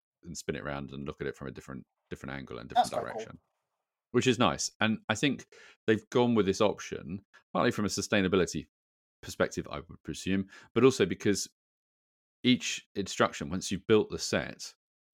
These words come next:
Speaker 1: it then allows you to, um, get, play a video which shows you the interaction of Mario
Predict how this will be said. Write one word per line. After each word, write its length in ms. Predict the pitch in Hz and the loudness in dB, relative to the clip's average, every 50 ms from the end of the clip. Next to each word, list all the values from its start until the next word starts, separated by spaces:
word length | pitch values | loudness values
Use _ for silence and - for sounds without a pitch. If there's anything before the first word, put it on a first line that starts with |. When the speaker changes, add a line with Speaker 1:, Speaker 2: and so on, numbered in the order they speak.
| _ _ _ _ _ _ - | _ _ _ _ _ _ -6
Speaker 1:
it 100 | 110 90 | -2 0
then 140 | 107 107 104 | 2 4 4
allows 400 | 101 98 101 107 107 110 98 - | 4 6 6 4 4 2 0 -2
you 140 | 82 76 76 | -4 -6 -6
to, 440 | - - - 92 90 87 85 80 - - - - - - _ - | -8 -4 0 2 2 2 2 0 -4 -8 -16 -20 -20 -20 _ -2
um, 280 | 101 95 87 87 82 - _ _ _ _ _ _ _ _ _ _ _ _ _ _ _ _ - | -2 0 0 0 -4 -6 _ _ _ _ _ _ _ _ _ _ _ _ _ _ _ _ 0
get, 220 | - 90 - - - | 2 2 2 -2 -2
play 220 | - - 107 95 | 0 2 2 2
a 60 | 90 | 2
video 480 | 78 95 113 104 101 87 73 69 71 80 | 2 2 2 2 4 2 0 0 0 -2
which 180 | 82 85 - - | -2 -2 -4 -4
shows 460 | - - - 113 107 107 98 87 - | -4 0 4 4 4 4 4 2 -2
you 160 | 82 80 78 | -4 -4 -4
the 180 | 76 85 87 92 | -2 -2 -2 -2
interaction 760 | 92 90 - 92 92 92 76 - - - 80 76 78 78 - - | -2 -4 -2 -2 -2 -2 -2 -4 -6 -8 -6 -6 -6 -8 -8 -10
of 180 | 85 78 - | -12 -8 -4
Mario 580 | 95 90 87 85 82 80 80 78 76 76 78 | -2 0 0 2 2 2 2 0 0 0 -2